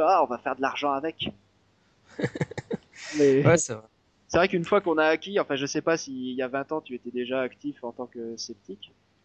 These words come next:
Speaker 1: Euh,
Speaker 2: Non,
Speaker 1: mais
Speaker 2: non, à, à dix-sept ans, je pense pas, non. <laughs>
Speaker 1: Ah,
Speaker 2: C'est vrai
Speaker 1: euh,
Speaker 2: que c'était
Speaker 1: moi, j'étais en C E deux à l'époque de Jurassic Park un, alors, <laughs> voilà. Quand j'ai, à l'époque, je pensais pas du tout à ça, mais c'est vrai que maintenant, quand je regarde Jurassic Park, j'y vois, euh, j'y vois des gens qui disent,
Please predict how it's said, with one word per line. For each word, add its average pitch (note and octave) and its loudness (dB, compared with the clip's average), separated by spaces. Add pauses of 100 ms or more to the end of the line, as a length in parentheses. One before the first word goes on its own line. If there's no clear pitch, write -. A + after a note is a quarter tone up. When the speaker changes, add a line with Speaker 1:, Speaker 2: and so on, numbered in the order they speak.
(600)
Speaker 1:
Euh, B2+ 0
Speaker 2:
Non, D3+ 6
Speaker 1:
mais C#3 4
Speaker 2:
non, B2 4 (180)
à, C3 2
à B2 4
dix-sept D3 -2
ans, F3 -2
je - -10
pense D3 -4
pas, C#3 4
non. B2+ 2
<laughs> - -4 (760)
Speaker 1:
Ah, - 6
Speaker 2:
C'est - 0
vrai C3+ -2
Speaker 1:
euh, - -6
Speaker 2:
que C#3 -10
c'était A#2+ -14 (460)
Speaker 1:
moi, F3 8
j'étais D#3+ 6
en D3+ 6
C D#3+ 0
E D#3 4
deux F3+ 6
à E3 6
l'époque C#3+ 2
de C#3+ -2
Jurassic C#3 -4
Park - -4
un, E4 0
alors, C#4+ -2 (300)
<laughs> F3+ -2
voilà. E3+ -4 (320)
Quand D3+ -6
j'ai, C#3+ 2
à C#3+ 0
l'époque, D#3 4
je - -6
pensais D3+ 0
pas C#3 0
du C#3 -4
tout C#3 0
à C#3 4
ça, F#3 0
mais B2 -6
c'est B2+ -6
vrai C3 0
que - -12
maintenant, C3 -2
quand C3 -2
je A#2 -6
regarde B2+ 0
Jurassic A#2+ 0
Park, E3+ 2
j'y A#2+ -6
vois, C3+ 2
euh, A#2 -4 (640)
j'y B2+ -4
vois D3 4
des C#3+ 6
gens D#3+ 4
qui C#3 -6
disent, C3+ -8